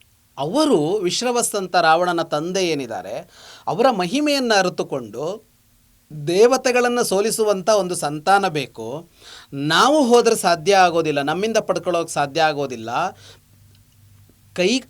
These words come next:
ಅಂತ ಹೇಳಿ ತಮ್ಮ ಮಗಳು ಕೈಕಸೆಯನ್ನ ವಿಶ್ರವಸ್ ಬಳಿಗೆ ಕಳಿಸ್ತಾರೆ.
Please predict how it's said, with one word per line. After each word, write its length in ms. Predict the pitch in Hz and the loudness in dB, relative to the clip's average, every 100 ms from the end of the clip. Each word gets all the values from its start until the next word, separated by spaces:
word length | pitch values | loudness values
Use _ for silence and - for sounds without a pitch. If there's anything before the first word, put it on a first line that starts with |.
| - | -6
ಅಂತ 220 | 190 - | -2 0
ಹೇಳಿ 600 | 175 160 143 147 214 277 - | 0 0 -2 -2 -4 -8 -8
ತಮ್ಮ 340 | 160 175 208 214 | -6 -4 -4 -4
ಮಗಳು 420 | 175 175 190 185 | -2 -2 -2 -2
ಕೈಕಸೆಯನ್ನ 840 | 175 180 214 208 - 160 135 117 127 160 185 - - _ | -4 -4 -2 -4 -4 -4 -4 -6 -8 -8 -12 -20 -20 _
ವಿಶ್ರವಸ್ 480 | 151 156 240 269 262 | -8 -4 -2 -2 -2
ಬಳಿಗೆ 280 | 196 185 156 | -4 -6 -6
ಕಳಿಸ್ತಾರೆ. 600 | - 107 - 101 90 - | -10 -12 -14 -16 -20 -20